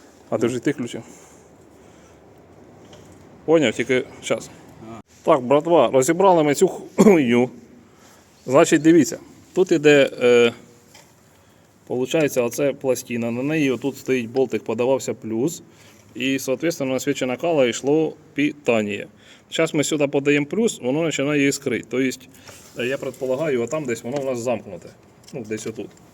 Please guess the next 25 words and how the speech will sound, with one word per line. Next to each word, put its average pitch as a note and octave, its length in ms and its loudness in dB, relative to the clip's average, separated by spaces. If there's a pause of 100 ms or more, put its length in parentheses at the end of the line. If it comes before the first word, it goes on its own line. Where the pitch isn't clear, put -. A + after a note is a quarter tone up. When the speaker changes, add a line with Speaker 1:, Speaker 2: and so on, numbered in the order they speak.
(720)
Speaker 1:
Зараз C3 180 -6
ми C3 100 -8
його B2+ 160 -6
виковиряємо, G#2+ 560 -4
попшикаємо A2+ 520 -8
чимось. - 240 -16 (1400)
Е, B2+ 80 -8
ви C3 120 -4
пишіть C#3 320 -8
коментарі, C#3 560 -4
що C3+ 140 -8
це C#3 120 -12
може C#3 240 -6
бути, E3+ 260 -10
то B2+ 100 -8
що, C3+ 140 -10 (1080)
ну, - 80 -16
там D3+ 140 -8
по-любому D3+ 440 -6
все A#2 140 -10
є, A#2 120 -8
этот, A#2+ 400 -8
куди B2 180 -6
плюс B2+ 240 -8
надівався. B2+ 520 -6